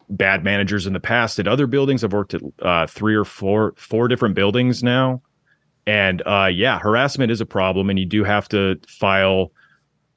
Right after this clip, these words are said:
grievances, uh, fairly frequently, especially if you're, like, in the building around a supervisor all day.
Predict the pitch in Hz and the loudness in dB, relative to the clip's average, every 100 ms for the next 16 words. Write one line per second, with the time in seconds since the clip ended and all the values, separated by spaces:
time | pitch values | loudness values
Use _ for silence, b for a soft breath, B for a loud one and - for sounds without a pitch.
0 | - - _ - - 113 107 113 113 - | -20 -20 _ -18 -6 -2 0 2 0 2
1 | 95 95 92 95 92 - 123 131 123 123 | 2 2 0 0 0 0 0 0 0 -2
2 | 131 101 104 - 165 185 165 - 127 120 | 0 -2 -2 -2 -2 0 -2 0 0 2
3 | 107 - 123 135 139 110 110 113 117 113 | 0 -2 -2 0 0 0 0 2 0 -2
4 | - 107 98 98 98 101 101 98 95 92 | -2 -2 0 2 2 2 0 0 -4 -6
5 | - 101 - 107 98 98 95 92 87 90 | -4 -4 -2 -4 -2 0 0 0 0 0
6 | 87 82 85 73 67 | 0 0 -2 -2 -6